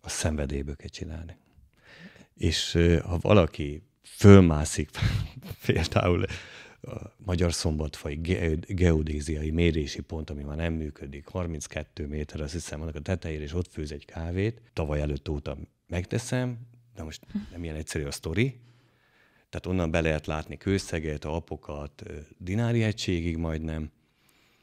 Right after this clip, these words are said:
Az valami szenvedélyt akar. De nem ez a poén az egészben, fönnülök, és ez csak megjelenik egy ember,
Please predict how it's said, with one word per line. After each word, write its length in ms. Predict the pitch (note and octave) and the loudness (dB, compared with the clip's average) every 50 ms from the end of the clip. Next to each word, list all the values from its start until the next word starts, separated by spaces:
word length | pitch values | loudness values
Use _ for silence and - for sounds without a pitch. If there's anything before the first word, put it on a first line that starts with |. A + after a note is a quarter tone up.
| _ _ _ _ _ - _ | _ _ _ _ _ -12 _
Az 160 | - G2 F2+ | -4 -2 0
valami 280 | F#2 F#2 F2+ F2 F2 E2+ | 2 2 2 2 2 0
szenvedélyt 680 | - - - E2+ D2+ D2 D2+ D2 D2+ D#2 D#2+ - - | 0 -2 -2 -2 -2 -2 -2 -2 0 -2 -2 -2 -6
akar. 360 | D2 C#2+ - - D#2 D2+ - _ | -10 -12 -12 -14 -16 -16 -14 _
De 200 | - G2 F2 G#2 | -8 -4 -2 -2
nem 160 | A2 A#2+ B2 | -2 0 -2
ez 120 | A2 F2+ E2+ | -2 -2 -2
a 80 | F2 | -2
poén 320 | E2 - F2+ E2+ E2+ F2+ F2+ | -4 -2 -2 0 0 0 -2
az 120 | F2 F2 | -2 -4
egészben, 380 | G2 F#2+ F#2 F#2+ F#2 G2 F#2+ F#2 | -4 -4 -4 -4 -4 -6 -8 -8
fönnülök, 880 | - - A2 A2 G2+ E2+ D#2+ E2 E2 E2 E2+ G2 A#2 A#2+ - - - _ | -6 -2 0 2 2 2 0 0 0 0 0 -2 -2 -4 -10 -20 -16 _
és 160 | - G2 - | -10 -8 -8
ez 120 | A2 F#2+ | -8 -8
csak 180 | - - - G#2 | -8 -8 -8 -6
megjelenik 520 | A#2 B2 G#2+ F#2 E2+ E2 E2+ E2 D#2+ - | -6 -4 -4 -4 -4 -4 -4 -4 -6 -6
egy 160 | - D#2 D2 E2 | -8 -8 -6 -6
ember, 480 | E2 E2+ F2+ F2+ G2 G#2 A2+ A#2 A#2+ | -4 -4 -4 -2 -2 -2 -2 -4 -6